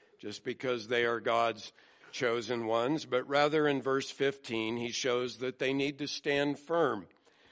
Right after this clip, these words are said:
uh, in the midst of their trials and persecutions, and they need to hold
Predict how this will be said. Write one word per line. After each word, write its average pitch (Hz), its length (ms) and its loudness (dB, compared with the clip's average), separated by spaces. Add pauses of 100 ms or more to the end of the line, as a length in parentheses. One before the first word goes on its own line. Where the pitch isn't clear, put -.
(340)
uh, 113 320 -4
in 120 400 -2
the 117 80 -4
midst 127 320 -6
of 117 120 -4
their 113 140 -2
trials 117 560 0
and 113 160 -8
persecutions, 120 920 -6
and 127 180 -2
they 131 80 -2
need 147 240 -2
to 143 80 0
hold 139 560 0